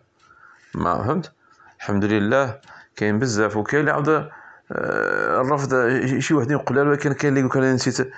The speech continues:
شهاده فلاحيه، انا نسيت ما، ما دفعتهمش هذه القضيه". راه الا ما تدفع-، ما تدفعش الاوراق نيشان كومبلي، الدوسي انكومبلي، كاع ما تقدرش تعطيهم معاك، دوك جيب لنا ولا غير الا انت، انت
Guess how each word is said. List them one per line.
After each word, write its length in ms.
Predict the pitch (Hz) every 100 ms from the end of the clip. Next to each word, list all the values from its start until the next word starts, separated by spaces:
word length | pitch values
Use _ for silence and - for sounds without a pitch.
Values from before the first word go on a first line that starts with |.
| - -
شهاده 220 | 120 117
فلاحيه، 540 | 113 131 131 131 117
انا 80 | 127
نسيت 220 | 117 120
ما، 180 | 123 123
ما 80 | 110
دفعتهمش 360 | 113 110 120
هذه 100 | 127
القضيه". 480 | 127 143 139 143 131 - - - - - _
راه 480 | - 139 127 85 107
الا 140 | 139
ما 180 | 151 151
تدفع-، 460 | 147 - 139 139 120
ما 280 | 127 - 135
تدفعش 240 | 127 117
الاوراق 320 | 131 127 127
نيشان 360 | 135 131 156 156
كومبلي، 600 | 151 147 131 135 175 220 - - - - - _ _ - - -
الدوسي 360 | 110 127 -
انكومبلي، 460 | - 139 165 127 117
كاع 80 | 151
ما 60 |
تقدرش 200 | 147 147
تعطيهم 300 | 147 151 131
معاك، 200 | 90 76 - _ -
دوك 160 | 101 101
جيب 200 | 101 98
لنا 260 | 98 104
ولا 360 | 101 92 95 - - - - -
غير 320 | 123 139 143
الا 180 | 101 127
انت، 120 | 127
انت 480 | 123 113 117 131 120